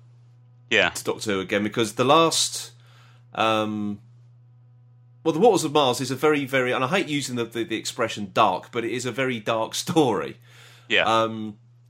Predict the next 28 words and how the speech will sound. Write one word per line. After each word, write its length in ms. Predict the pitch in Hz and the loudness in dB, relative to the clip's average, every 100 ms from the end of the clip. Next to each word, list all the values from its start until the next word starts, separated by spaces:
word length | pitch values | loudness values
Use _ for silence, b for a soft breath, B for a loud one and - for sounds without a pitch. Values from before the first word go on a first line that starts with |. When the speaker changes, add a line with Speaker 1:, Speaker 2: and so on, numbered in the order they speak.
| _ - | _ -4
Speaker 2:
and 120 | 123 | -4
I 40 | |
suppose 320 | 123 170 160 | -2 0 0
you 60 | 127 | -4
could 140 | - | -10
say, 640 | - - 127 120 113 107 - _ _ b b b b b _ _ _ _ _ _ _ _ _ _ _ | -6 -2 -2 -2 -6 -10 -14 _ _ b b b b b _ _ _ _ _ _ _ _ _ _ _
obviously 280 | 127 127 123 | -6 -4 -4
I 20 | 117 | -4
don't 100 | 117 | -4
want 100 | 107 | -6
to 60 | |
speak 320 | - 117 - | -8 -8 -8
too 220 | - 156 123 | -6 -4 -4
much 220 | 95 - | -4 -6
about 180 | 92 - | -6 -4
the 80 | |
ends 180 | 92 87 | -6 -8
of, 100 | 90 - | -12 -12
End 180 | 101 90 | -10 -8
of 80 | 90 | -8
Time 240 | - 87 | -6 -6
parts 320 | 87 90 85 - | -4 -6 -4 -6
one 120 | 85 | -8
and 100 | 78 | -8
two, 220 | - 90 | -8 -8
'cause 120 | 98 | -6
that's, 440 | 101 98 - - - - | -6 -4 -6 -8 -8 -6
that's 420 | 95 - - | -6 -6 -10